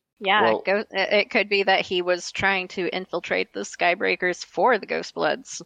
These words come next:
Speaker 2: I'm actually
Speaker 1: Like
Speaker 2: seeing it going in, the order is,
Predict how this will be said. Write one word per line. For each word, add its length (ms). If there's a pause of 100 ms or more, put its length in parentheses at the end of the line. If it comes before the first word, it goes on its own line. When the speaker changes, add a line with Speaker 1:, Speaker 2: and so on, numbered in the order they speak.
Speaker 2:
I'm 140
actually 260
Speaker 1:
Like 160
Speaker 2:
seeing 140
it 160
going 480 (340)
in, 380 (280)
the 200
order 340
is, 320